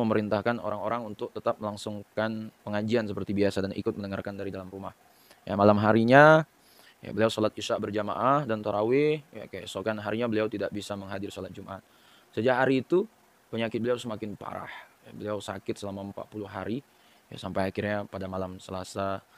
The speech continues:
ya, tujuh Zulkaidah seribu tiga, seribu seratus tiga puluh dua Hijriah atau seribu tujuh ratus dua belas, eh, seribu tujuh ratus dua belas Masehi beliau wafat di kota Tarim, disaksikan anak beliau Hasan. Ya, beliau wafat dalam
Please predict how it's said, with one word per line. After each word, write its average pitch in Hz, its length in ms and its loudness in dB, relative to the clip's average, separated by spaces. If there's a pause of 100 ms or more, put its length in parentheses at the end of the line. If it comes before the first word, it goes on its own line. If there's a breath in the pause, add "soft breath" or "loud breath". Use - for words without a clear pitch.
(280 soft breath)
ya, 90 80 -12
tujuh 98 240 -6
Zulkaidah 95 560 -6
seribu 98 320 -8
tiga, 95 400 -8
seribu 101 320 -4
seratus 95 240 -8
tiga 98 160 -6
puluh 98 160 -10
dua 95 240 -8
Hijriah 95 480 -4 (400 soft breath)
atau - 80 -16
seribu 98 240 -6
tujuh 95 160 -6
ratus 92 80 -10
dua 95 80 -8
belas, 98 200 -10 (120)
eh, 98 160 -10
seribu 104 240 -6
tujuh 104 160 -6
ratus 98 320 -6
dua 98 80 -6
belas 95 160 -8
Masehi 101 160 -6
beliau 98 240 -2
wafat 98 160 -4
di 95 80 -6
kota 95 240 -8
Tarim, 95 240 -4
disaksikan 92 480 -10
anak 87 160 -12
beliau 98 160 -8
Hasan. 101 320 -16 (640 soft breath)
Ya, - 160 -14
beliau 101 240 -2
wafat 107 320 -2
dalam 98 240 -6